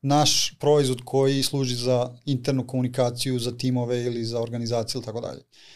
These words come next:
Znači, s time smo mi pokrili chat, razmenu fajlova,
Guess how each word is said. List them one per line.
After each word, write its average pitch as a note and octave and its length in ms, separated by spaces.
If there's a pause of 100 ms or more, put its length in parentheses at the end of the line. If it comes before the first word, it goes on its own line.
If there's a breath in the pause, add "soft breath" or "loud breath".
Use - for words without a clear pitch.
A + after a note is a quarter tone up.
(220 loud breath)
Znači, B2+ 240
s - 100
time D#3 220
smo D3 180
mi D3+ 180
pokrili C3 640
chat, F#3 360
razmenu A#2+ 420
fajlova, D3+ 760